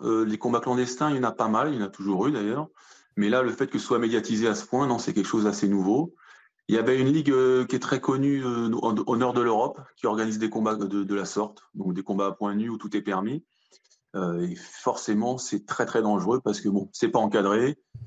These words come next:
<clears throat> il y a pas de médecin, il y a pas de, il y a pas les premiers secours, donc, euh, ça, ça peut très mal se terminer.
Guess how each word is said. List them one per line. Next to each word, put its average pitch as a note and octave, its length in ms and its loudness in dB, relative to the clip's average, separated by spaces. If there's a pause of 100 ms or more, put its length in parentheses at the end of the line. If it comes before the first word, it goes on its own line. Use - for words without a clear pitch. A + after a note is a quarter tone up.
(200)
<clears throat> - 20 -20
il C3 360 2
y A#2+ 40 4
a A2 60 2
pas A#2 140 0
de A2 40 2
médecin, A2+ 440 2
il - 20 2
y A2+ 60 2
a - 20 0
pas G2+ 180 0
de, E2+ 520 0 (1040)
il - 40 -2
y F#2 40 4
a F2+ 40 -2
pas F#2 120 0
les F#2 80 4
premiers G2+ 260 2
secours, G#2 420 2
donc, F#2+ 240 0
euh, F2 140 2
ça, F2+ 260 -2
ça - 160 -2
peut G#2+ 160 0
très C3+ 200 0
mal C#3 100 2
se - 100 -8
terminer. G#2 480 0